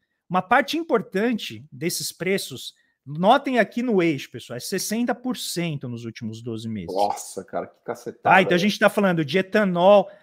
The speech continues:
Speaker 1: passagem aérea, lembra aquela história? Quando você mudasse a lei, que o pessoal ia baixar, né, o
Speaker 2: É, que você não,
Speaker 1: preço,
Speaker 2: você podia
Speaker 1: tal,
Speaker 2: separar
Speaker 1: tirar a
Speaker 2: o, a
Speaker 1: bagagem.
Speaker 2: cobrança da mala, né?
Speaker 1: É isso. Aí quando volta,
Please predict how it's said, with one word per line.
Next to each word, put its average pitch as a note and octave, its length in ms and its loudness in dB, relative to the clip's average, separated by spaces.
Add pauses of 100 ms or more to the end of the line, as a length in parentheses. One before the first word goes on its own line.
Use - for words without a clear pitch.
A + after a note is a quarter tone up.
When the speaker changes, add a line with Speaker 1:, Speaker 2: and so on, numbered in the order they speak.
(160)
Speaker 1:
passagem G3+ 600 4
aérea, F#3 340 6
lembra A3 260 2
aquela F3 180 -2
história? G3 440 2
Quando E3 200 -8
você - 120 -8
mudasse E3+ 540 -2
a D#3 40 -2
lei, D#3+ 460 -2
que - 100 -16
o - 20 -14
pessoal D3+ 260 -8
ia D3+ 80 -4
baixar, C#3+ 480 -6 (200)
né, D3 180 -12
o C3 60 -6
Speaker 2:
É, A2+ 100 2
que A#2+ 120 -8
você D#3+ 60 -2
não, F3+ 120 0
Speaker 1:
preço, C#3 160 -4
Speaker 2:
você A2 40 -8
podia B2+ 200 2
Speaker 1:
tal, D#3 80 2
Speaker 2:
separar C3 320 6
Speaker 1:
tirar B2+ 60 8
a B2+ 60 6
Speaker 2:
o, B2+ 60 6
a B2+ 60 4
Speaker 1:
bagagem. D#3+ 580 4
Speaker 2:
cobrança C3+ 320 -6
da B2+ 140 0
mala, A#2 480 2
né? A2 200 -8 (520)
Speaker 1:
É D3 120 -6
isso. F3 400 0
Aí G#3+ 160 4
quando D#4 340 2
volta, D3 640 2